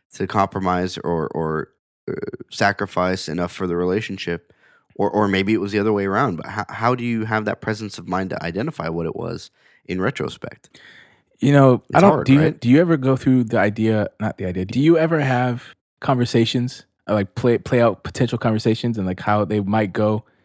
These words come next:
Speaker 1: Before?
Speaker 2: No, usually, like, in retro-, oh yeah, before too, but even, like, in retrospect, just, like, thinking of, "Okay, had I said this differently, how might have this played out?"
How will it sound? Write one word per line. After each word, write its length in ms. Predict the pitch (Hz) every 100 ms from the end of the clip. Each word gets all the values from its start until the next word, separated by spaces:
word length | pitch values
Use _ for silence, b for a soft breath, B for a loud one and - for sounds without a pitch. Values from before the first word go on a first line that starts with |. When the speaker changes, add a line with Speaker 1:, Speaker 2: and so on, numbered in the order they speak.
| -
Speaker 1:
Before? 460 | 196 - 85 - 196 _ _ _ _ _ _ _ _ _
Speaker 2:
No, 260 | 175 180 127
usually, 320 | 113 139 120
like, 160 | 107 -
in 140 | 110 110
retro-, 260 | 113 -
oh 120 | 120 165
yeah, 180 | 180
before 400 | 117 117 - 139
too, 160 | - 139
but 160 | 110 92
even, 180 | 113
like, 140 | 110 98
in 100 | 98
retrospect, 540 | 107 107 98 104 101
just, 180 | 104 104
like, 140 | 107
thinking 240 | - 113 113
of, 80 | 104
"Okay, 160 | -
had 180 | 98 123
I 240 | 127 113 110
said 220 | - -
this 140 | 113
differently, 260 | - 110 101
how 140 | 107
might 160 | 104 101
have 100 | 98
this 140 | 98
played 260 | - - 98
out?" 260 | 85 76